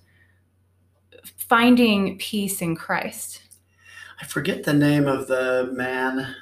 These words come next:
Speaker 2: um, that was interviewed, one, was also a mid-single,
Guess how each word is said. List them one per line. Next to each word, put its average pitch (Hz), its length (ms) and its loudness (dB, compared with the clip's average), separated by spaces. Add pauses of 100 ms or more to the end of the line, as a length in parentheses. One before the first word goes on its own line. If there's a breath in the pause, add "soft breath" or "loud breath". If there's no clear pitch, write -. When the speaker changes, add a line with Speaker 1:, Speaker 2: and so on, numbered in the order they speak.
(260 loud breath)
Speaker 2:
um, 127 280 -2
that 123 120 0
was 127 140 -4
interviewed, 139 560 2
one, 131 240 0 (200)
was 139 260 0
also 135 340 6
a 127 40 0
mid-single, 131 840 2